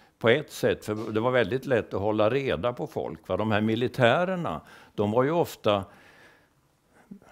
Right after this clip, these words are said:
alltså, ganska välutbildade, eftersom det inom armén bedrevs, eh, en, eh, bra ridutbildning, hä-, både hästutbildning och ridutbildning. Och de här jordbrukar-,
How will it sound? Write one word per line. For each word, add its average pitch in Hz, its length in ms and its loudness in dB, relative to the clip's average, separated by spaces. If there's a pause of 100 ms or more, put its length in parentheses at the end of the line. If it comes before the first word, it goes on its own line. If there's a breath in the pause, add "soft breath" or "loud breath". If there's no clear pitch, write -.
(100)
alltså, - 200 -4
ganska 120 380 0
välutbildade, 113 1300 0
eftersom 120 520 -2
det 120 160 2
inom 123 380 -2
armén 127 460 -2
bedrevs, 123 760 -2
eh, 131 560 -4
en, 127 220 -2
eh, 123 320 -2
bra 120 460 0
ridutbildning, 101 1040 -4 (140)
hä-, 143 240 0
både 113 280 -2
hästutbildning 101 1080 -4
och - 320 -4
ridutbildning. 76 880 -6
Och 95 80 -4
de 107 140 -2
här 101 80 0
jordbrukar-, 98 840 -2